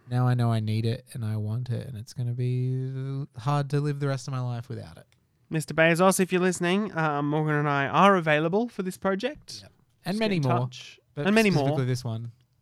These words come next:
Speaker 2: Any of the ones that we've pitched to you
Speaker 1: We'll start
Speaker 2: or
Speaker 1: with this
Speaker 2: anyone
Speaker 1: one,
Speaker 2: else,
Speaker 1: and then how,
Speaker 2: come and give us
Speaker 1: depending on
Speaker 2: money.
Speaker 1: how that goes, we'll, uh, we'll go from there.
Speaker 2: I think so.
Speaker 1: Cool.
Speaker 2: It's a good one to start with.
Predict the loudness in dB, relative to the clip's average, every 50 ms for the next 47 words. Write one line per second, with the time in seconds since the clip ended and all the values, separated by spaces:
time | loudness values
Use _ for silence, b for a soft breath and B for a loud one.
0 | _ -4 0 4 4 6 6 4 4 4 2 0 2 2 2 2 2 0 0 -2
1 | -2 -4 -4 -6 -8 -8 -8 -10 -8 -6 -4 0 2 2 4 4 4 2 4 6
2 | 8 8 8 8 4 0 0 0 0 2 2 2 4 4 2 2 0 -6 -10 -12
3 | _ _ _ _ -10 -8 -6 -4 -4 -2 -2 0 0 0 -2 -2 -2 -2 0 0
4 | 0 0 0 -2 -2 -6 -6 -8 -10 -10 -10 -8 -10 -10 -12 -14 -12 -10 -8 -8
5 | -8 -8 -10 -12 -14 -14 -14 -14 -14 -16 _ _ _ _ _ _ -18 -12 -6 -4
6 | -2 -4 -4 -6 -10 -14 -14 -14 -18 -20 _ _ _ _ _ _ _ _ _ _
7 | -16 -16 -12 -12 -12 -12 -10 -10 -10 -10 -12 -14 _ -12 -8 -6 -6 -4 -4 -2
8 | -2 -2 -2 -2 -4 -4 -4 -4 -6 -6 -8 -10 -12 -14 _